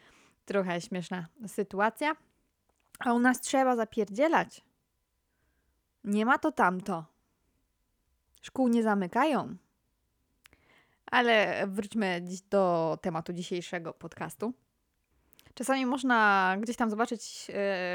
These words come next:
w memach lub jakichś innych filmikach taką kwestię, że generalnie jest takie porównanie,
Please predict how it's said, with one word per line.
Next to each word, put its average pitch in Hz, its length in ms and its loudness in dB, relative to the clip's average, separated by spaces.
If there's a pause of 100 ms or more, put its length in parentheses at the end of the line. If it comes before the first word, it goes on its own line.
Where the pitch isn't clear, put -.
(120)
w 196 120 -8
memach 196 440 -2
lub 185 160 -6
jakichś 185 240 -8
innych 208 200 -4
filmikach 180 540 -4 (1120)
taką 220 300 2
kwestię, 196 760 0
że 202 340 0
generalnie 196 800 0 (1200)
jest 247 160 0
takie 226 220 -2
porównanie, 208 600 -2